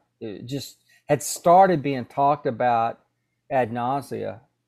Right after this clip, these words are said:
Um, and so the, the pressure was, "You've gotta be a great leader." Uh, everything rises or falls on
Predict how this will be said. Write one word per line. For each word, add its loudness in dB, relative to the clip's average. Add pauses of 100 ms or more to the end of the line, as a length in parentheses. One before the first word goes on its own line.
Um, -10
and -12
so -4
the, -2
the -6
pressure -2
was, -2
"You've -8
gotta 4
be -4
a -2
great -4
leader." -8 (1160)
Uh, 0
everything 4
rises -2
or -6
falls 0
on -6